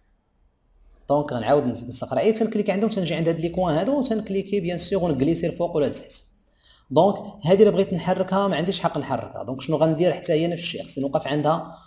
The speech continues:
ونمشي عند ميزون فورم، ضروري ردوا معايا البال، خاص هاد ميزون فورم تكون تبان عندكم، وباش تكون تبان عندكم خاصني نكون مسيليكسيوني ليماج، وغنمشي بيان سور عند ابياج وغنهبط عند دوفون لو تيكست،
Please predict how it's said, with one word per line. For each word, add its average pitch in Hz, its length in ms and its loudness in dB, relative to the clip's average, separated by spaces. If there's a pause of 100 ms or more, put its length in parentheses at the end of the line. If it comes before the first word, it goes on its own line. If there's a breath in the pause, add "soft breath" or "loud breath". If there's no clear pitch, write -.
(140 loud breath)
ونمشي 147 360 2
عند 123 240 -2
ميزون 151 360 2
فورم، 139 360 2
ضروري 131 360 4
ردوا 123 220 -4
معايا 127 180 0
البال، 127 220 -2
خاص - 180 -10
هاد 127 100 -4
ميزون 127 280 -2
فورم 135 160 -6
تكون 139 160 -6
تبان 135 220 -2
عندكم، 127 380 -6
وباش 123 200 -6
تكون 127 180 -6
تبان 127 240 -4
عندكم 127 320 -2 (300 loud breath)
خاصني 127 300 -6
نكون 131 200 -2
مسيليكسيوني 127 600 -4
ليماج، 87 320 -6 (440 soft breath)
وغنمشي 165 400 6
بيان 147 140 2
سور 143 280 -2
عند 110 260 -2 (300 loud breath)
ابياج 147 580 4 (340)
وغنهبط 131 440 2
عند 127 560 -2
دوفون 131 340 4
لو 110 80 0
تيكست، - 480 -12